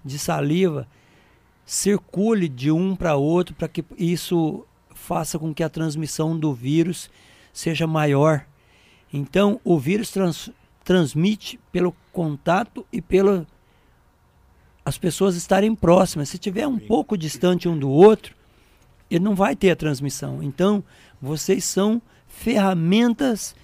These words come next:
Speaker 1: que podem nos ajudar a conscientizar a população, fazendo com que vocês possam ter o comércio funcionando pra que, é, de um jeito que não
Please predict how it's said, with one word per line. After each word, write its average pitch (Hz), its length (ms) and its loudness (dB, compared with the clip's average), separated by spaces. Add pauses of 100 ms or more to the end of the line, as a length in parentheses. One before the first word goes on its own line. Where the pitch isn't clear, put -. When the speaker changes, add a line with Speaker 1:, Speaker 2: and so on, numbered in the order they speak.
(180)
Speaker 1:
que 214 120 -8
podem 208 320 -2
nos 202 200 -2
ajudar 170 460 0
a 185 40 -4
conscientizar 180 640 0
a 170 40 2
população, 165 680 0 (240)
fazendo 196 480 0
com 196 240 -2
que 214 320 -2 (100)
vocês 185 360 -4
possam 208 340 -8
ter 196 80 -4
o 190 100 0
comércio 185 520 -4
funcionando 185 680 -2 (680)
pra 196 120 -4
que, 208 380 -6 (200)
é, 165 800 -2
de 143 100 -2
um 196 140 0
jeito 180 300 0
que 196 120 -4
não 190 380 -2